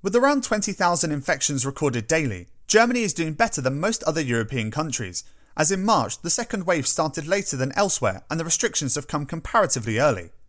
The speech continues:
Restaurants will remain open for takeaway and, unlike in the spring, schools and shops will not close,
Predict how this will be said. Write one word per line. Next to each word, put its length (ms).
Restaurants 480
will 160
remain 260
open 300
for 80
takeaway 600
and, 320
unlike 340
in 80
the 80
spring, 400
schools 440
and 160
shops 320
will 100
not 200
close, 380